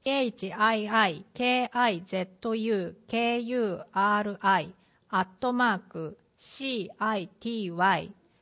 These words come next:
ドットエーゼットユーエム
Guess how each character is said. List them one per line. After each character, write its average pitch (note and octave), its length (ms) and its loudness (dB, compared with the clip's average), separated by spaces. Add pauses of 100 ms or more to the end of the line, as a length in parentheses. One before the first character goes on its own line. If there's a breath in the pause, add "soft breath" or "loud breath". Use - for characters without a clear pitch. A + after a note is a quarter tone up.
(160)
ド G3 120 -2
ッ F#3+ 60 -4 (180)
ト G#3+ 300 -2 (440 soft breath)
エ B3 260 0
ー F3 60 -6
ゼ G3+ 140 -4
ッ A3 60 -2
ト - 160 -20 (280)
ユ A#3+ 380 -4 (140)
ー A3+ 40 -2
エ A#3 100 2
ム G#3 180 -2